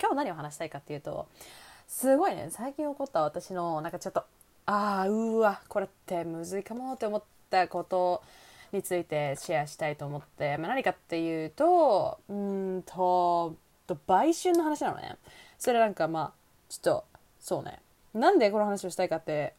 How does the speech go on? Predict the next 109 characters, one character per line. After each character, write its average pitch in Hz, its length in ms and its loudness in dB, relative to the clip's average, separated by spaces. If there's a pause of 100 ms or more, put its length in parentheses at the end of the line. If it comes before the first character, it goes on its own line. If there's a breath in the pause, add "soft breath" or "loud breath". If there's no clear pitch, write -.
思 180 100 -2
っ 175 40 -2
た 170 80 -4
か 156 80 -6
っ 147 60 -8
て 147 220 -2
い 147 80 -2
う 151 60 -6
と、 156 220 0
ま 160 80 2
あ、 175 100 -2
私 190 100 -6
は 294 240 6
な 185 80 -2
ん 175 40 -6
か 175 60 -12
そ 175 120 -10
の 165 160 -6
ジ 180 80 0
ェ 214 80 4
ン 190 40 -4
ダ 165 120 -2
ー - 20 -10
と 151 80 -10
か、 254 440 4
そ 180 200 -8
の 165 160 -6
ア 160 80 -8
イ 160 60 -8
デ 170 100 -6
ン 160 40 -12
テ - 80 -8
ィ 160 60 -4
テ 156 40 -8
ィ - 20 -10
と 156 80 -14
か 156 80 -8
に 156 120 -8
興 185 100 -2
味 165 140 -6
が 156 100 -6
あ 156 40 -4
る 156 60 -8
っ 151 40 -8
て 151 120 -12
い 160 40 -8
う 160 40 -8
の 160 60 -10
は、 156 80 -10
ま 160 80 -8
あ、 156 40 -8
な 160 60 -10
ん 151 40 -14
か 156 80 -12
前 170 160 -6
の 170 120 -8 (200)
や 180 100 -2
つ - 80 -14
で 165 140 -6
ち - 80 -14
ょ - 20 -12
っ - 20 -20
と - 80 -12
話 175 220 -6
し - 40 -12
た 180 60 -12
か 165 80 -10
も 156 80 -10
し - 80 -14
れ 180 60 -6
な 170 80 -6
い - 20 -8
ん 160 40 -10
で 156 40 -12
す - 80 -8
け 160 80 -10
ど、 165 300 0 (1040 loud breath)
え 185 240 4
ー 170 40 2
っ - 100 -20
と、 185 120 -8
ま 165 100 -2
あ、 160 60 -4
ゼ 220 160 2
ミ 320 80 4
で 370 80 4
ね、 392 100 4
ま 247 120 2
あ、 - 20 -4
そ 226 180 -4
う 269 40 2
い - 20 2
う 269 40 -2
こ 269 80 -2
と 277 100 2
を、 202 40 0
ま 170 120 -2
あ、 151 40 -4
い 143 40 -4
ろ 175 60 -2
い 196 40 -4
ろ 185 300 -4
勉 170 200 -2
強 233 160 -4
し 226 60 -8
て 233 60 -4
る 220 40 2
わ 214 80 2
け。 - 160 -6